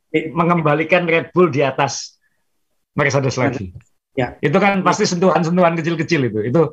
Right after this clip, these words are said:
Speaker 2: saya kira orang ini yang, yang menjadi penentu difference maker-nya. Sejak dia kecelakaan sepeda, balik lagi ke pedok, Red Bull tiba-tiba kompetitif lagi.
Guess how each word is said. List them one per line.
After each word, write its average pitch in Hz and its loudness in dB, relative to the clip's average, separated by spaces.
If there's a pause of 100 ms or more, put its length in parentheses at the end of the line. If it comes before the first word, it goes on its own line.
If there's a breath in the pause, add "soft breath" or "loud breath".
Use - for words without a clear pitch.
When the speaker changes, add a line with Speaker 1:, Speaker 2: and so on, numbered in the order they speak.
(140 soft breath)
Speaker 2:
saya 139 0
kira 147 0
orang 135 0
ini 139 0
yang, 120 2 (140)
yang 113 0 (1160)
menjadi 143 2
penentu 156 0
difference 147 2
maker-nya. 160 0 (240)
Sejak 135 -2
dia 131 2
kecelakaan 131 0
sepeda, 135 0
balik 131 -2
lagi 123 -2
ke 123 -4
pedok, 143 0 (400 soft breath)
Red 139 0
Bull 156 2
tiba-tiba 139 0
kompetitif 117 -4
lagi. 101 -4